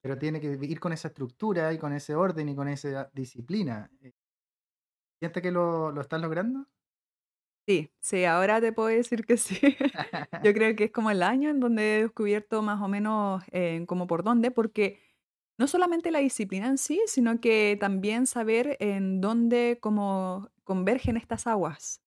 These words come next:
Speaker 2: Como,
Speaker 1: Ah.
Speaker 2: eh, porque no podemos decir, "Sí, estoy haciendo esto, que eso está por allá y esto otro está por este otro lado".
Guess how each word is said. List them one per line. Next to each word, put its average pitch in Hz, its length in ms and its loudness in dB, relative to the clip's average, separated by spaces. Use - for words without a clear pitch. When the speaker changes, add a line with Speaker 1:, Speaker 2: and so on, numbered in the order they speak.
Speaker 2:
Como, 185 520 2
Speaker 1:
Ah. 107 340 -10
Speaker 2:
eh, 180 280 6
porque 190 320 0
no 208 460 0
podemos 220 560 4
decir, 233 360 0
"Sí, 254 240 -2
estoy 208 240 -2
haciendo 196 360 -2
esto, 214 440 -2
que 185 120 -4
eso 202 160 -6
está 208 160 -4
por 190 160 0
allá 185 400 2
y 226 80 0
esto 208 260 -4
otro 214 240 -4
está 208 240 -2
por 196 140 -2
este 202 220 -4
otro 254 240 0
lado". 440 160 2